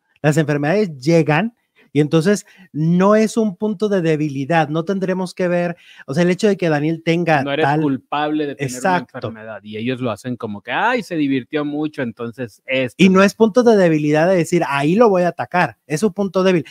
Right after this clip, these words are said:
Speaker 1: Eso no es un punto débil, señores, eso, eso es ser no empático,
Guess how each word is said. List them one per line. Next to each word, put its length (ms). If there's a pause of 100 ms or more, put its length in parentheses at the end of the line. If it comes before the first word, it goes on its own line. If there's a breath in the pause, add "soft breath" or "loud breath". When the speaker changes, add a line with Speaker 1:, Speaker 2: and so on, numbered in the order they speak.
(140 loud breath)
Speaker 1:
Eso 160
no 100
es 120
un 100
punto 320
débil, 300
señores, 640
eso, 220 (300 loud breath)
eso 280
es 200
ser 240
no 140
empático, 1040